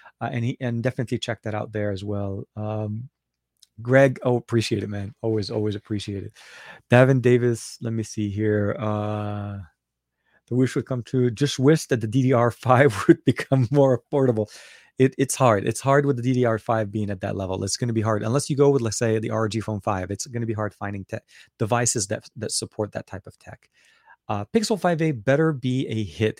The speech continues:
Haven't known it. So let's jump back here. So Davin's going in here. The Pixel five A better be a hit. Um, uh, it, so, uh, sorry, <laughs> uh, heaven knows.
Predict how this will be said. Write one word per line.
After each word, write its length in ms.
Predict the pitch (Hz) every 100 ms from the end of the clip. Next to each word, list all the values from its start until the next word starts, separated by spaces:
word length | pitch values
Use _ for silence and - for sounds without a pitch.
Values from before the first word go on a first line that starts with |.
| -
Haven't 380 | - 143 175 131
known 260 | 127 123
it. 240 | 131 123 117
So 140 | 120
let's 220 | 120 117
jump 160 | 113 104
back 160 | 101
here. 100 | 101 - - -
So 120 | -
Davin's 400 | 117 135 147 151
going 220 | 127 123 113
in 60 |
here. 160 | 104 98
The 80 | 110
Pixel 280 | 185 180
five 180 | - 151 147
A 60 |
better 180 | 120 123
be 160 | 120 113
a 60 |
hit. 260 | 95 85 - _ - - -
Um, 320 | 104 98 101 -
uh, 260 | 110 101 - _ -
it, 140 | - 123
so, 240 | - 120
uh, 220 | 117 104 117
sorry, 300 | - 110 98 -
<laughs> 40 |
uh, 80 | 101
heaven 540 | - 131 143 151 147
knows. 280 | 127 117